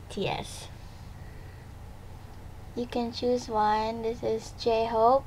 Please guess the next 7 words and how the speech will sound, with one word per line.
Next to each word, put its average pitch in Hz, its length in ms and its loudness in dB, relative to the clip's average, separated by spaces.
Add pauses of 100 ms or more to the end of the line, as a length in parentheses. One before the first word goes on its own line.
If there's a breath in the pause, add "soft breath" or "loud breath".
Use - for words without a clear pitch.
Jungkook, 214 680 2 (400)
V 226 480 -2
Tay, 214 420 -2 (1300 loud breath)
Jimin, 240 720 6
Suga, 214 560 4
Hobi, 208 680 0 (840)
Hobi, 220 720 4